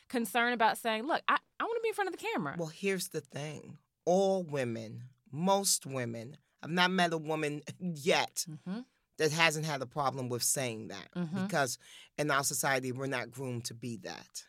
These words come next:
Speaker 1: Mm-hmm.
Speaker 2: Women are not groomed to be in front, and to, it's certainly not to admit it, to be bold enough to say, "Yes, I think I can be in front, and I think I do have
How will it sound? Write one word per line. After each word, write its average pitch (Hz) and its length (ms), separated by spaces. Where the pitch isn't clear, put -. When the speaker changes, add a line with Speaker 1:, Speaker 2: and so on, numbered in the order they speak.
Speaker 1:
Mm-hmm. 160 260
Speaker 2:
Women 135 200
are 135 120
not 117 120
groomed 135 340
to 127 60
be 123 320
in 123 180
front, 131 460
and 135 160
to, 131 240
it's 127 180
certainly 175 340
not 135 240
to - 100
admit 135 360
it, - 180
to - 120
be 151 140
bold 156 360
enough 143 260
to - 60
say, 139 280
"Yes, 160 400
I 165 140
think 151 340
I 135 140
can 135 540
be 127 180
in 117 100
front, 127 380
and 143 100
I 139 60
think 135 240
I 139 140
do 147 240
have 143 240